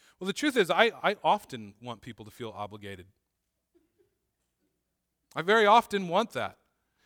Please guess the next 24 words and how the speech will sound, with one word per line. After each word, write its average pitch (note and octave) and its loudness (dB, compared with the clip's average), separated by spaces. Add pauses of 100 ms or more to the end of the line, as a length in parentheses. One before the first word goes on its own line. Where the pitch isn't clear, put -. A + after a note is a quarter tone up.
(160)
I, D#3 -4
i-, E3+ -2
if F3+ -2
I'm G#3 2
doing G#3+ 0
a G3 -2
job F3+ 6
for G#3 -2
someone F3+ -4
and D#3+ -6
they're F3 0
supposed G3 -4
to F3 -10
pay G#3 -4
me, D3+ -6
I E3 0
want G3 -2
them E3+ 0
to D3 -8
feel C#3+ -6
obligated B2+ -2
to - -20
pay A#2+ -10
me. F#2+ -20